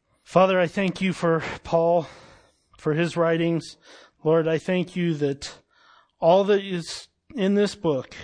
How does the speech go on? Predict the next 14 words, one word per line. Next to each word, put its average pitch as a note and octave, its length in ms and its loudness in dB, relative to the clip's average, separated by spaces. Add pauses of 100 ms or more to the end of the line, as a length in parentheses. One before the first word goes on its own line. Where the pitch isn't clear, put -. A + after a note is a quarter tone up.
(600)
is D3 160 -6
the F3 120 -4
truth. - 500 -8 (2250)
Lord, D#3 240 0
I D#3 100 -2
thank F3+ 320 -2
you F3 100 -2
that D3+ 120 -4
we D#3+ 120 -2
can F#3 200 0
look F#3 180 -2
at G3 100 -2
this F3 220 -4
today E3 560 -2